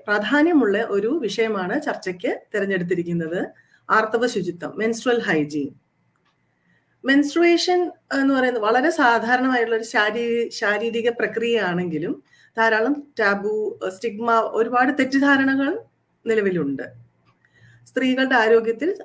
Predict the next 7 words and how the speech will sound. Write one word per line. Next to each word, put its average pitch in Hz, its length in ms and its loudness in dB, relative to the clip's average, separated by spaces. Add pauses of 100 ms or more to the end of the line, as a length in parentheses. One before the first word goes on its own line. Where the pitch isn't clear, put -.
ആരോഗ്യ, 226 440 0
ആ, - 280 -6
ആ, 208 520 -2
പരിപാലനത്തിൽ 208 760 -2 (720)
ആർത്തവ 247 320 2
ശുചിത്വത്തിന്റെ 233 600 -4
പങ്ക് 208 400 0